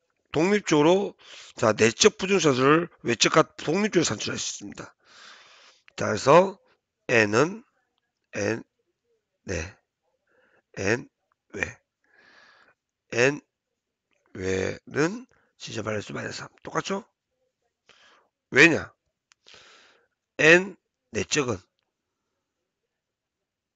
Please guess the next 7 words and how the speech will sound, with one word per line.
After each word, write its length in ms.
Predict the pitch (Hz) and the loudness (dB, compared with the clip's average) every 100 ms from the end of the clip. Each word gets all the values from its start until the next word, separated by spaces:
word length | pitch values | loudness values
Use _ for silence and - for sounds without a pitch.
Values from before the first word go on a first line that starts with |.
| _ _ _ _ _ _ _ _ _ _ _ _ _ _ _ _ _ _ - | _ _ _ _ _ _ _ _ _ _ _ _ _ _ _ _ _ _ -10
자, 340 | 107 101 - _ _ _ _ _ _ _ _ _ - - | -6 -6 -10 _ _ _ _ _ _ _ _ _ -20 -14
무조건 480 | 127 127 151 131 135 - | -6 -4 2 2 0 -6
이렇게 220 | 160 175 | -2 0
됩니다. 280 | 127 101 - _ | 0 -4 -12 _
자, 120 | - | -14
트러스는 680 | - 156 202 - 151 170 110 101 _ _ _ _ _ _ | -4 4 4 4 2 2 2 -12 _ _ _ _ _ _
무조건, 680 | - 123 135 131 151 170 | -12 -8 -4 2 2 2